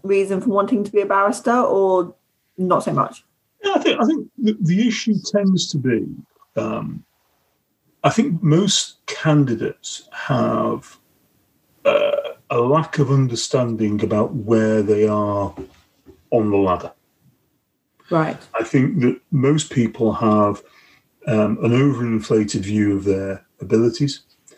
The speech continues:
Speaker 2: They think that they're further along than they actually are.
Speaker 1: Mm.
Speaker 2: They think that they're better than they actually are, because it's, what's really difficult with applying for mini pupilages and applying for pupilages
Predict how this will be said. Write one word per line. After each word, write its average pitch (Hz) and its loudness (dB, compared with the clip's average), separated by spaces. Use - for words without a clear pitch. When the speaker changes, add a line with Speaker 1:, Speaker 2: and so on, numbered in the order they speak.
Speaker 2:
They 110 2
think - -4
that 139 -4
they're 107 2
further 120 2
along 107 0
than 101 0
they 98 0
actually 101 -2
are. 123 2
Speaker 1:
Mm. 156 -2
Speaker 2:
They 113 4
think - -8
that 127 0
they're 110 2
better 131 0
than 117 2
they 107 4
actually 107 -2
are, 110 2
because 110 -2
it's, - -2
what's 156 2
really 156 4
difficult 139 0
with 104 -2
applying 120 2
for 107 -4
mini 107 2
pupilages 104 0
and 98 -4
applying 117 -2
for 110 -8
pupilages 101 -6